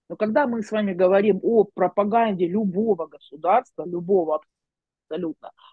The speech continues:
то здесь же основная задача не донести какую-то там святую правду.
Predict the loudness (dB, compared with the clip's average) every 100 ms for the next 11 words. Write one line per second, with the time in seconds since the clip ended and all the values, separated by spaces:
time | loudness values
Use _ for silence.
0 | _ -6 0 2 4 4 2 0 0 2
1 | 0 -6 -6 -6 -6 -4 -4 -2 -2 0
2 | 2 4 2 -2 -4 -12 -4 0 2 0
3 | -2 -4 -4 -4 -4 -2 0 0 0 -4
4 | -4 -2 -4 0 -2 -2 -10